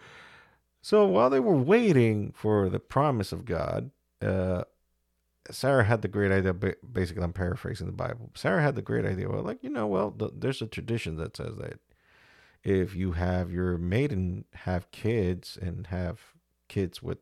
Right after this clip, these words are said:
your husband, and you receive them on your, uh, lap, uh, it's considered by law, like,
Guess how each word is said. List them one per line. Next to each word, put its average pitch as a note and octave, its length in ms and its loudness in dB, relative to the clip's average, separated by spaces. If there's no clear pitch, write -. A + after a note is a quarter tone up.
your F2+ 220 -8
husband, F#2 480 -4
and F#2 120 -2
you F#2 120 0
receive F#2 480 -2
them F2 240 -4
on F2 180 -2
your, E3+ 400 -2
uh, F2+ 400 -4
lap, E2+ 380 -6
uh, F2+ 200 -4
it's - 360 -8
considered F2+ 520 -6
by F2 140 -6
law, F2 220 -2
like, F2 280 -6